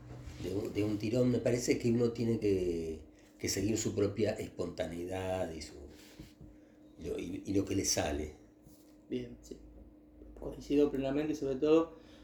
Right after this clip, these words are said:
Speaker 2: a mí me pasa como periodista también que cuando tengo algo en la cabeza y no tengo los elementos a mano para escribir, estoy ya a volver a mi casa, eh, porque tengo la idea acá, el título o el copete, lo que fuera, para empezar a escribir. Me parece que también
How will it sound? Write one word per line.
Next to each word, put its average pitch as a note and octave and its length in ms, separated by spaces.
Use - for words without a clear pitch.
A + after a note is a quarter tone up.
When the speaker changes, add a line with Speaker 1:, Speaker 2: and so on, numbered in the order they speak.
Speaker 2:
a - 60
mí C#3 60
me C#3+ 80
pasa D3+ 180
como C#3 180
periodista D3 320
también D3 320
que D3+ 140
cuando C#3+ 200
tengo D#3 200
algo D#3 120
en D3 80
la C#3 60
cabeza D#3+ 600
y B2+ 220
no D3 160
tengo D#3+ 300
los C3 380
elementos D3 400
a - 20
mano D#3 160
para C#3 120
escribir, D#3+ 400
estoy D3 220
ya D3+ 240
a - 20
volver D3 240
a C#3+ 60
mi C#3 100
casa, F3 520
eh, C3 600
porque C3 220
tengo E3 140
la D#3 100
idea E3+ 160
acá, E3 200
el D3 140
título E3+ 460
o C#3 340
el C3+ 80
copete, F3+ 400
lo D3+ 140
que C3+ 80
fuera, F3 340
para - 140
empezar D#3 260
a D3+ 40
escribir. D3+ 280
Me - 60
parece D3+ 240
que E3 60
también D3 280